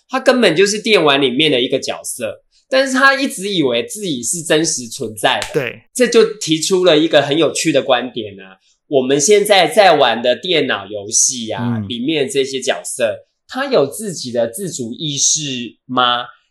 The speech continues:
Speaker 1: 他有自己的灵魂，还是他是被我们控制？他其实只是个傀儡呢？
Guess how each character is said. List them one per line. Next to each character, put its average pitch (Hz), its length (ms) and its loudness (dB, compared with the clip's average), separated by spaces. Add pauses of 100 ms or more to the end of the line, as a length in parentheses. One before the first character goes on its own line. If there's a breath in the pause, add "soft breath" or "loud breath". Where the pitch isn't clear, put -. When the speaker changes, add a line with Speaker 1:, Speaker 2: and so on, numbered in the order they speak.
(140)
Speaker 1:
他 202 140 -2
有 180 160 2
自 - 140 -10
己 160 120 0
的 127 140 4
灵 120 260 -4
魂， 107 380 -4 (360)
还 139 180 -4
是 190 400 -2 (160)
他 180 200 -2
是 185 160 -4
被 196 160 2
我 135 80 2
们 104 200 -10
控 139 300 -2
制？ 120 340 -12 (200)
他 170 200 -4
其 147 240 -6
实 135 140 -4
只 135 200 -6
是 - 220 -6
个 135 160 -2
傀 113 320 -6
儡 104 300 -2
呢？ - 120 -20